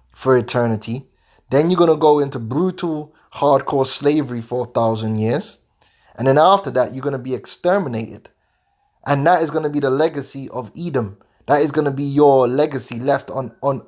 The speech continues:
in, in this universe. And like I said, it's, it's an example likened unto Sodom and Gomorrah, but even greater. All right?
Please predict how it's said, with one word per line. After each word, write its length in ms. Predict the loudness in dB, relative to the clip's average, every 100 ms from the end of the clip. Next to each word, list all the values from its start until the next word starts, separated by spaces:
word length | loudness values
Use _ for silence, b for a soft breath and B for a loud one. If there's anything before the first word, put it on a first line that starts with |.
| -10
in, 180 | -10
in 180 | -6 -8
this 160 | -6 -6
universe. 640 | -2 0 0 -4 -8 -14 b b b b b
And 100 | -2
like 200 | 2 2
I 60 | 0
said, 320 | -2 -2 -2
it's, 140 | -10 -14
it's 240 | -12 -8
an 120 | -6
example 800 | -6 -4 0 0 0 -6 -8 -10 b -6
likened 480 | 0 0 0 -6 -4
unto 400 | -4 -4 -6 -6
Sodom 400 | -4 -2 -2 -2
and 180 | -6
Gomorrah, 480 | -6 0 2 2 -2 b b _
but 200 | -8 -6
even 340 | -6 -6 -6
greater. 440 | 0 0 0 -6 -16 _ _ _ _ _ _ _ _ _ _ _ _ -4
All 120 | 2
right? 240 | 4 4